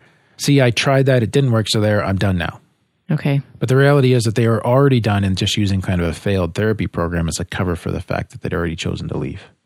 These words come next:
Speaker 2: Then why bother come?
Speaker 1: To validate their position that it wasn't gonna work.
Speaker 2: Oh, okay. Okay.
Speaker 1: So you gotta start with your heart
Speaker 2: Yeah.
Speaker 1: on this commitment issue. And
Speaker 2: Yeah.
Speaker 1: that's why I hope the worksheet will be useful.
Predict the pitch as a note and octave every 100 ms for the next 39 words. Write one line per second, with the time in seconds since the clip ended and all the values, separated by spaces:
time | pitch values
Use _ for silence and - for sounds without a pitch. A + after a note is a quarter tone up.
0 | _ _ F#3+ F3 D#3 D3 E3 E3+ - F3
1 | C#3+ _ _ _ _ - F2+ E2 D#2+ D2
2 | - D2 - - B1+ - A#1+ - - -
3 | A#1+ A1+ G#1 - _ _ _ _ D3 C3+
4 | C3 - C3+ - - D3+ - C#3+ C3 G2
5 | _ _ _ B2+ A#2 C3+ C#3+ C3+ B2 G#2+
6 | G#2 - F2 - - - - _ - D#3+
7 | F#2 D2+ - D2+ - D2 - - A#2 A#2+
8 | B2+ G#2+ - G2 G2+ - F2+ F2 - D#2+
9 | E2 E2+ F#2 - A#2+